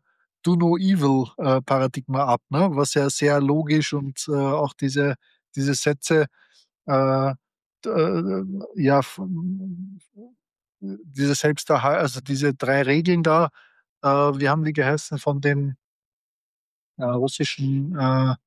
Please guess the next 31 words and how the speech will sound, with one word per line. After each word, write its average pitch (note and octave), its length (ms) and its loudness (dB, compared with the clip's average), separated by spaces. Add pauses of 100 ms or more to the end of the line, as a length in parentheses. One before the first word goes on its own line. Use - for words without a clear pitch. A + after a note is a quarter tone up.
Wissenschaftler? C#3+ 760 -2 (760)
Ähm, C3 680 2 (440)
äh, - 40 -10
erste C#3+ 360 0
Regel, D3 460 2
äh, D3 440 2
irgendwie C#3 420 0 (320)
verletze C3+ 440 -2
keine C#3 240 0
Menschen C#3+ 380 0
oder C#3 200 2
tue C#3+ 240 0
keine C#3 240 0
Menschen D3 460 0
le-, C3+ 160 2
äh, C#3+ 360 2
irgendein C#3 340 -2
Leid C3 320 2
an. C#3+ 200 2
Zweitens, C#3 600 -2 (480)
äh, C3 60 2
äh, D#3 880 0 (120)
schau, C3 240 0
dass C3+ 160 0
du D3+ 140 0
überlebst. C3+ 680 0
Äh, C#3+ 560 4
drittens, C#3 600 -4
äh, C3+ 400 0
dass, - 420 -6
äh, C3 260 0